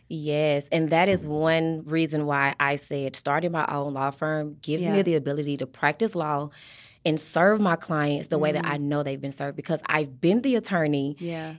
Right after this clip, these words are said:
Speaker 1: in bigger law firms where the clients very seldom mattered. Like, they didn't
Speaker 2: Yeah.
Speaker 1: matter.
Speaker 2: It's billable time, right?
Speaker 1: Yes, and you had such a large volume that you honestly did not have the time to give that care and attention. And it's so funny.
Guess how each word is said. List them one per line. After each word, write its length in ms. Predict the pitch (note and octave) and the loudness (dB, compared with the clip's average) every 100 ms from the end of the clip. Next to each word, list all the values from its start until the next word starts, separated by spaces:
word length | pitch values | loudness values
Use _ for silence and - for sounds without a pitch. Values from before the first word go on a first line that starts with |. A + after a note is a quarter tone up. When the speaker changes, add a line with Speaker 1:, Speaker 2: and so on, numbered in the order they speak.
| _ | _
Speaker 1:
in 300 | F3 E3 D3+ C3+ | 6 6 2 4
bigger 260 | F3+ F3+ | 4 6
law 260 | E3+ D#3+ E3 | 4 4 4
firms 440 | - D#3 D3+ D3+ | 2 2 4 2
where 140 | D3 D3 | 0 -2
the 80 | |
clients 540 | - - E3+ A#3+ A3+ E3+ | -4 -8 -4 -2 -2 -6
very 560 | C3 B2+ D#3+ F#3+ A3 | -12 0 2 2 0
seldom 880 | G3+ - G3+ G#3+ G3+ G3+ G3+ G3 G3 - _ | -2 -4 -2 -2 -4 -2 -2 -4 -8 -14 _
mattered. 580 | E3+ F#3 A#3 F#3 C3+ - | -4 -4 -4 -6 -8 -6
Like, 140 | D#3 | 0
they 80 | F3+ | 4
didn't 300 | E3+ A#3 A3+ | 8 8 8
Speaker 2:
Yeah. 40 | |
Speaker 1:
matter. 460 | F#3 E3 C4 A#3 C#3 - | 4 4 4 2 2 2
Speaker 2:
It's 140 | G3 | 0
billable 360 | - A3 A3 G#3 | 6 8 8 6
time, 380 | G#3 A#3 B3+ D#3+ | 2 0 0 0
right? 240 | D#3+ F#3 | 2 6
Speaker 1:
Yes, 400 | A#3 D4 B3+ F#3+ | 8 10 10 10
and 160 | G#3 G3+ | 6 4
you 80 | A#3+ | 4
had 260 | A3 G#3 | 4 2
such 280 | - A#3+ B3+ | 4 2 4
a 40 | |
large 300 | A3+ F#3+ F#3 E3+ | 2 2 0 2
volume 380 | F3+ C4 C#4+ | 2 4 4
that 240 | G#3 F#3 - | 4 2 2
you 160 | G3 - - _ | -4 -6 -20 _
honestly 360 | F#3+ C4+ C4 G#3+ | 6 6 6 2
did 180 | D#3+ D3+ | 0 0
not 240 | D#3+ B3 | 0 -2
have 260 | F3+ F3 D#3 | 0 0 0
the 60 | D#3 | -4
time 420 | D#3+ D3 D3 D3 - - - | -2 -2 0 -2 -8 -10 -2
to 100 | F3 | -2
give 320 | C#3+ F3+ E3 | 4 2 4
that 240 | D#3 - | 2 0
care 280 | - F3 D#3+ | -2 0 0
and 160 | D3+ D3 | 0 -2
attention. 460 | - F3 D#3 C#3+ | 0 -2 0 -2
And 220 | - D#3 | 0 0
it's 260 | D3 D3 - | 2 0 0
so 200 | G3+ A3+ | 2 2
funny. 460 | A#3+ G3 D#3+ C#3 | 2 0 2 0